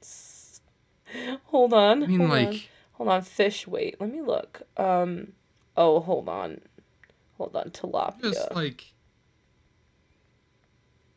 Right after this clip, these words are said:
Speaker 2: how, <laughs> I, my brain is just, like, completely fried.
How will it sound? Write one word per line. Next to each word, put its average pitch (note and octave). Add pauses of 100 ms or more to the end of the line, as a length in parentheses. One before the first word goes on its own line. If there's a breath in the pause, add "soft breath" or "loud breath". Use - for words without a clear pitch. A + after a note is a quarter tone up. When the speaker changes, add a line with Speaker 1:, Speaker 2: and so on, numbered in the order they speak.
(460)
Speaker 2:
how, A3 (560 soft breath)
<laughs> -
I, F3 (1000 loud breath)
my F#3+
brain F3
is B2+
just, -
like, B2+
completely D3
fried. A#2+